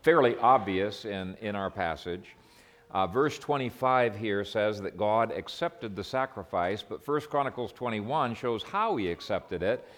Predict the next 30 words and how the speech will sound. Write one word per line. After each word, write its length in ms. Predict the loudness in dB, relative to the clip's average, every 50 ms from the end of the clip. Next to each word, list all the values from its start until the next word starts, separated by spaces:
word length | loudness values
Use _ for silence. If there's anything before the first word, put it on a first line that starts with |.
| -20 -20 -20 _ -4
There 120 | 0 0
was 120 | 2 2
a 80 | 2 2
miraculous 1000 | 4 4 4 4 4 4 6 6 6 6 4 2 2 2 2 4 4 2 0 -2
blast 560 | -2 0 4 6 8 8 8 6 4 2 -2
of 100 | -6 -6
fire 460 | -4 -2 -2 0 0 2 0 0 0 -2
that 160 | -2 -4 -4
came 260 | -4 -4 -4 -2 -2
out 120 | 0 0 0
of 100 | 0 0
heaven 340 | 2 2 2 2 0 -2
and 120 | -2 -4 -6
consumed, 680 | -6 -6 -6 -8 -6 -6 -4 -2 -2 -2 -4 -4 -2
burnt 260 | -2 -2 -2 -2 0 0
up 220 | 0 0 0 -2
the 100 | -6 -6
entire, 600 | -6 -6 -6 -4 -2 0 0 0 0 -2 -2 -4 -4
uh, 120 | -4 -4
sacrifice. 880 | -4 -2 -2 -2 -2 -2 -4 -8 -4 -2 0 0 0 0 -2 -6 -10 -16 -20 -20 -20 -20 -20 -20 -16 -8
And 200 | -4 -4 0 2
then 340 | 4 4 4 2 0 -4 -8 -14 -20 -20 _ _ -20 -20 _ 0
David 440 | 2 4 4 4 4 2 0 -2 -2
responds 800 | -2 -2 -4 -6 -2 0 2 4 4 4 2 2 -2 -4 -4
in 100 | -4 -4
First 300 | -2 -2 -2 -2 -2 -2
Chronicles 440 | -4 -4 -4 -4 -4 -6 -8 -8 -8
twenty-two, 540 | -8 -6 -6 -4 -4 -6 -6 -6 -6 -6 -4
verse 300 | -2 -2 -4 -4 -4 -6
one, 440 | -4 -2 0 0 0 -2 -4 -6